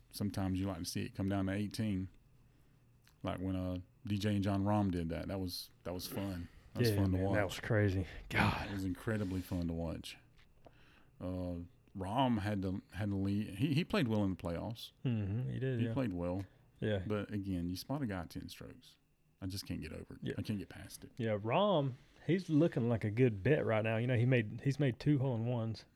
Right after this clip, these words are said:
Speaker 1: Yeah.
Speaker 2: the past two days at
Speaker 1: Has he?
Speaker 2: Augusta. Yeah. I think he made one on, uh, four, maybe. And he, you know, when they skipped the ball on sixteen
Speaker 1: Yeah.
Speaker 2: across the way,
Speaker 1: Yeah.
Speaker 2: he, he made a hole-in-one there. Well,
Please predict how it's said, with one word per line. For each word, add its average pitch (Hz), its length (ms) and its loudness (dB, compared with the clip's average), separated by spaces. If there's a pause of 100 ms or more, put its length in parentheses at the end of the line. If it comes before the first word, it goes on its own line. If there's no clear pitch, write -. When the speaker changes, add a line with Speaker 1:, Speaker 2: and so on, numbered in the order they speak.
(100)
Speaker 1:
Yeah. 92 240 4 (200)
Speaker 2:
the - 60 -20
past 104 280 -2
two 127 120 -2
days 101 340 -2 (160)
at 98 60 4
Speaker 1:
Has 98 100 4
he? 110 80 6
Speaker 2:
Augusta. 104 300 -2 (200)
Yeah. 107 160 0
I - 1000 -20
think 123 160 -4
he 117 60 -2
made 107 180 -2
one 107 180 -2
on, 98 200 -4 (1120)
uh, 98 360 -6 (500)
four, 117 280 -6 (1300)
maybe. 117 280 -6 (1500)
And 98 360 -6
he, 104 320 -6
you 151 80 0
know, 120 120 2
when 110 100 0
they 95 80 2
skipped - 380 -2
the 104 60 -8
ball 107 420 -2
on 101 100 -6
sixteen 123 580 -6 (360)
Speaker 1:
Yeah. 110 160 4 (140)
Speaker 2:
across 117 220 -6
the 113 80 -12
way, - 60 -12 (180)
Speaker 1:
Yeah. 113 120 4
Speaker 2:
he, 110 100 4 (120)
he 117 60 -2
made 104 160 -2
a 90 40 -6
hole-in-one 92 360 -2
there. 98 160 -8
Well, 98 120 -6